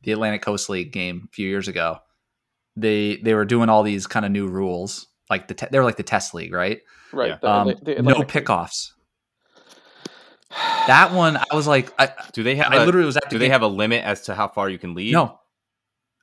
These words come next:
Speaker 1: No. There was just no pickoffs.
Speaker 3: Can
Speaker 1: The
Speaker 3: you
Speaker 1: pitcher
Speaker 3: s-,
Speaker 1: could not throw over.
Speaker 3: can you s-,
Speaker 1: All
Speaker 3: what
Speaker 1: they
Speaker 3: if
Speaker 1: could do is just,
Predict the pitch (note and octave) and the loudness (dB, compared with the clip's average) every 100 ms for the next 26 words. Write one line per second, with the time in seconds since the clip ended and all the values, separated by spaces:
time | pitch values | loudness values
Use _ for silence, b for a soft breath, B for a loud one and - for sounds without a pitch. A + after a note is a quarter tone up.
0 | _ B2+ C3 F3+ G2+ - _ - C3+ B2 | _ 0 4 4 2 -4 _ 0 2 2
1 | C3+ - _ B2 A#2 C3 F#3 A2+ - - | -4 -8 _ -2 -2 0 -2 -2 -6 -16
2 | - _ _ _ _ _ _ _ _ _ | -18 _ _ _ _ _ _ _ _ _
3 | _ _ _ _ _ _ _ - G#2+ F3 | _ _ _ _ _ _ _ -6 0 2
4 | F3 D#3+ C#3 C#3 - C3+ B2+ E3 A#2 F#2 | 2 0 2 2 2 2 4 4 0 -6
5 | G2+ F#2 - C3 C#3+ C#3 A#2+ C#3+ C#3 - | -10 -12 -2 2 4 2 0 2 0 -2
6 | A#2 | -4